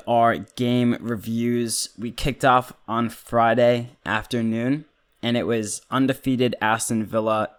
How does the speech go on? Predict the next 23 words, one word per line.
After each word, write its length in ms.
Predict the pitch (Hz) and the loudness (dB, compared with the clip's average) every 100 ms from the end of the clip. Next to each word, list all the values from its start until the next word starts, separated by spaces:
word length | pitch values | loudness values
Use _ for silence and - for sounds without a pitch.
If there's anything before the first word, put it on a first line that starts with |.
| - | -10
taking 440 | 131 113 117 110 | -6 -6 -4 -4
on 340 | 104 104 104 - - | -2 -2 -4 -8 -12
the 300 | 107 113 107 | -6 -4 -2
newcomers 760 | 110 107 - 110 107 104 - - | -2 -4 -6 -4 -4 -6 -8 -12
Leeds. 720 | 101 107 104 104 92 - - _ - _ _ _ _ | -12 -10 -8 -8 -10 -12 -12 _ -20 _ _ _ _
Leeds, 380 | - 135 135 127 - | 0 2 2 0 -4
once 220 | 131 131 131 | -2 0 0
again, 480 | 120 120 120 117 - _ _ _ _ _ _ _ _ _ _ _ - | 2 2 2 -2 -12 _ _ _ _ _ _ _ _ _ _ _ -2
playing 280 | 156 131 120 | 2 2 2
so 260 | - 147 | 4 6
well 220 | 131 117 | 6 6
this 220 | 113 110 117 | 4 0 0
year, 400 | 110 110 104 - _ _ _ - - | 2 2 2 -6 _ _ _ -16 0
but, 180 | 127 113 | 2 4
I 140 | 117 | 2
mean, 160 | 127 113 | 0 0
I 140 | 113 | -2
really 240 | 113 117 | 0 -2
thought 260 | 110 113 92 | 0 2 2
Aston 320 | 101 107 110 | 0 -4 -6
Villa 180 | 107 107 | -2 0
were 100 | 107 | -2
gonna 360 | 104 104 98 | -4 -4 -4